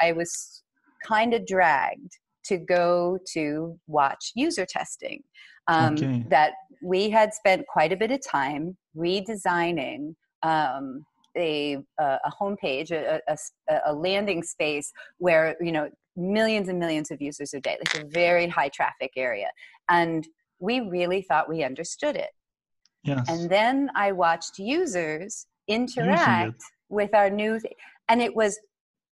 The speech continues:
Speaker 1: I'm like, "Why are you looking at that? Why are you clicking on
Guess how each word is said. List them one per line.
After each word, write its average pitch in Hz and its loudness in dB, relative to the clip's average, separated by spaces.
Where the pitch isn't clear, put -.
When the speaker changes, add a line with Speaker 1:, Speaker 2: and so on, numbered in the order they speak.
Speaker 1:
I'm 285 2
like, 262 0
"Why 175 2
are 254 4
you 403 2
looking 403 0
at 440 0
that? 523 6
Why 320 8
are 440 6
you 415 8
clicking 440 4
on 466 10